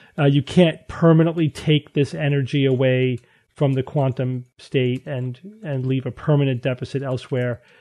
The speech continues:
It's a temporary, fragile phenomenon that has to be repaid, and the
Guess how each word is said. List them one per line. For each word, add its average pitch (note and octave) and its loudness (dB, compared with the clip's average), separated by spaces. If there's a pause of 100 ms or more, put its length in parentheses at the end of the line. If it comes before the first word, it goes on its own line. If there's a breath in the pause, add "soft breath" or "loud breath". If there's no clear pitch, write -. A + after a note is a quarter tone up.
(140 soft breath)
It's C#3+ 0
a D3 2
temporary, F3+ 4 (280)
fragile D#3+ 2 (160)
phenomenon C#3 2 (120)
that C3+ -4
has D3 -2
to - -8
be C3 -2
repaid, B2+ -2 (320)
and C3+ 0
the C3 -2